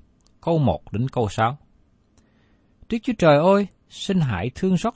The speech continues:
tôi, tùy lòng nhân từ của Chúa. Xin hãy xóa các sự vi phạm tôi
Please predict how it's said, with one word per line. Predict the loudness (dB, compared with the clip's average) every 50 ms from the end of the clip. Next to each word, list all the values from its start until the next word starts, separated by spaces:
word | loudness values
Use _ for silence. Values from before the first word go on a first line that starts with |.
| _ _
tôi, | -2 -2 0 -2 -4 -8 -16 _ _ _
tùy | -2 0 0 0 2
lòng | 2 2 4 4 4
nhân | 2 2 2 0 -2
từ | 0 0 0 0 0 -2
của | -6 -8 -8
Chúa. | -4 -4 -2 -2 -2 -4 -8 _ _ _ _ _ _ _ _ _ _
Xin | -12 -6 -2 0 0
hãy | 0 0 -2 -2
xóa | -6 -4 -2 0 0 0 0
các | -4 -8 -10
sự | -10 -4 -2 -2 -2 0
vi | -2 -4 -4
phạm | -2 -2 -4 -2 -2 -4 -4
tôi | -2 0 0 0 0